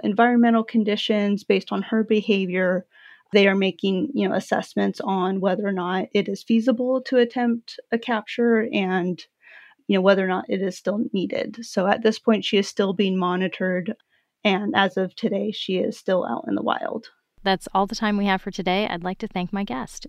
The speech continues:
Speaker 2: Jessica Fuji, Sea Otter Program Manager at the Monterey Bay Aquarium based in Monterey, California. Thank you for joining us today.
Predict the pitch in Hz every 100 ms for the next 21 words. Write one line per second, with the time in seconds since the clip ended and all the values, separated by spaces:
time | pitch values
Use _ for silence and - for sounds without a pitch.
0 | - 196 190 - 220 208 208 214 202 202
1 | - 220 214 196 185 - 185 190 185 175
2 | 175 170 175 - - 170 156 160 170 175
3 | - 160 160 160 160 _ - - - 160
4 | 156 156 151 151 151 - 160 160 156 165
5 | 156 147 143 - 151 - - 156 - -
6 | 180 - - - - - - - 196 202
7 | 240 - 185 180 185 170 147 - - -